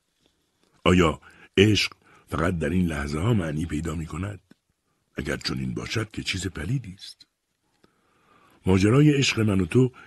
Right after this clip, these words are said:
پیوسته در فرازی بالاتر از عواطف ظاهری گذشته است. من و تو همواره لحظه‌هایی را به خاطر داریم که خاطره آنها همچون رنگین کمانی از آمیزه رنگ‌ها و حالات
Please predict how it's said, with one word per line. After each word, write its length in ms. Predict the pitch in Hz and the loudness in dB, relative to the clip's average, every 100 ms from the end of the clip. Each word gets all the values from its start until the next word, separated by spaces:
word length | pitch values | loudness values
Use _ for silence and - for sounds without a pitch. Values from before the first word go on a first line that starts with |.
| - _ | -20 _
پیوسته 460 | 110 101 92 - 135 | 2 4 2 0 0
در 160 | 123 | 0
فرازی 580 | 110 - 90 117 117 120 | -2 -2 0 0 2 0
بالاتر 600 | 101 90 85 80 80 143 | 2 2 2 0 0 0
از 140 | 113 | 0
عواطف 560 | 90 78 78 73 73 76 | -2 -6 -6 -6 -8 -8
ظاهری 460 | 69 71 62 69 62 | -6 -8 -6 -6 -6
گذشته 440 | 62 57 - - | -8 -10 -14 -14
است. 440 | - - - _ _ _ _ _ _ _ _ _ _ _ - | -18 -20 -20 _ _ _ _ _ _ _ _ _ _ _ -6
من 140 | 85 87 | 0 2
و 60 | |
تو 140 | 87 117 | 2 0
همواره 560 | 104 92 90 90 110 - - - - | 2 2 2 4 4 0 -16 -6 0
لحظه‌هایی 560 | 92 85 87 95 127 | 2 2 0 2 4
را 120 | 113 | 4
به 100 | 98 | 2
خاطر 280 | 90 87 90 | 2 0 0
داریم 480 | 87 85 82 82 80 - - - | 0 2 0 -2 -4 -12 -20 -6
که 100 | 95 | -4
خاطره 600 | - 95 107 101 120 147 | -2 -2 -2 2 8 8
آنها 400 | 104 90 90 101 | 6 0 -2 -2
همچون 400 | 92 85 101 95 | -4 -2 0 0
رنگین 400 | 90 90 87 90 | 0 0 0 0
کمانی 500 | 87 92 131 139 117 | 0 4 6 6 4
از 160 | 90 - | 2 -2
آمیزه 560 | 82 82 78 87 92 | -4 -2 -2 -2 -2
رنگ‌ها 580 | 80 78 76 65 65 85 | 0 -2 -4 -8 -8 -6
و 140 | 73 | -6
حالات 560 | 71 67 69 78 71 - | -6 -4 0 0 -2 -12